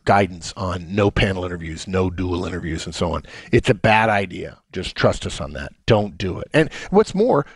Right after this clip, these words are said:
the trainee is not an interviewer. And it stresses candidates out.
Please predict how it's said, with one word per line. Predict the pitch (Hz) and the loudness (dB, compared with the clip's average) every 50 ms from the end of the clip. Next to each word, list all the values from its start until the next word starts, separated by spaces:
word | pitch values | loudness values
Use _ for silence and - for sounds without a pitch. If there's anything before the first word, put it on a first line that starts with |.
| _ | _
the | - 175 180 | -4 -2 -2
trainee | - - 208 214 226 233 233 220 233 | 0 2 2 4 4 4 4 4 2
is | - - 196 185 180 175 | 2 2 2 2 2 0
not | 175 185 190 220 233 220 | 2 2 4 4 2 2
an | 220 214 | 0 -2
interviewer. | 220 226 233 208 165 139 110 90 73 - - - _ _ _ _ _ _ _ _ _ _ _ _ _ _ - | 0 2 2 4 4 4 4 2 0 -4 -10 -16 _ _ _ _ _ _ _ _ _ _ _ _ _ _ -8
And | - 92 90 | -4 -4 -2
it | - - | -2 -4
stresses | - - - - - 131 127 127 - - 135 110 - | -4 -4 -4 2 4 4 4 4 4 0 -2 -4 -2
candidates | - - 127 113 107 107 101 98 - - | 0 2 2 4 4 2 2 0 0 2
out. | 107 98 95 92 92 | 2 2 2 2 0